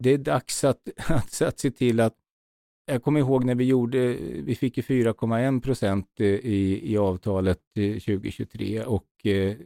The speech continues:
höjde lönerna då, liksom, eh, på handelssidan med över tusen kronor i månaden så här, för heltidsanställda. Då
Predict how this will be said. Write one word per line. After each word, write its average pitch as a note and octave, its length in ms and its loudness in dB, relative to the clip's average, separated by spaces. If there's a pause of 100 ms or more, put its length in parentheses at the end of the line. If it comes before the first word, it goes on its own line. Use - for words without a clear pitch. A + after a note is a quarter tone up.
höjde G#2 360 0
lönerna G#2+ 520 0
då, G2 180 -2
liksom, G#2 320 -4
eh, A#2 720 -8
på - 60 -6
handelssidan G#2 600 -2
med G#2 120 0
över G2+ 140 -2
tusen G#2 380 -4
kronor G2+ 340 -4
i G2+ 40 -2
månaden G#2 540 -6
så - 100 -10
här, - 80 -10
för - 120 -12
heltidsanställda. G#2 840 -8 (580)
Då A2+ 80 -2